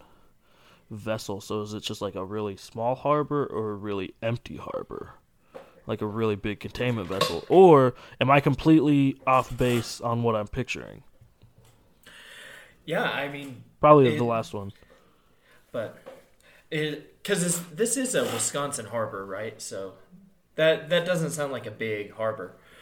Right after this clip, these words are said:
Speaker 2: But
Speaker 1: This is the first time I've been in Wisconsin, so I didn't even know we had harbors. I wasn't even sure I was part of we until I got here.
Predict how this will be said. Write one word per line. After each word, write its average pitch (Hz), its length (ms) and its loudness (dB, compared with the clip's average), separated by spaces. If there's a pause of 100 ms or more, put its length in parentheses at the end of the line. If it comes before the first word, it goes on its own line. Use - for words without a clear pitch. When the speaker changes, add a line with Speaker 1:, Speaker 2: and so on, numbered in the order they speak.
(640)
Speaker 2:
But 131 260 -4 (220)
Speaker 1:
This 147 160 -4
is 160 100 -8
the 175 100 0
first 147 280 0
time 143 160 6
I've 120 100 2
been 120 140 0
in 123 100 2
Wisconsin, 110 460 -4
so 120 120 -2
I 123 40 2
didn't 123 140 0
even 120 100 0
know 117 100 0
we 107 120 -4
had 117 140 -2
harbors. 101 520 -6 (800)
I 139 160 4
wasn't 135 260 4
even 123 140 0
sure 127 160 0
I 120 80 4
was 120 120 0
part 127 220 0
of 107 140 -6
we 139 180 4
until 123 240 0
I 110 80 -4
got 139 220 0
here. 104 320 -10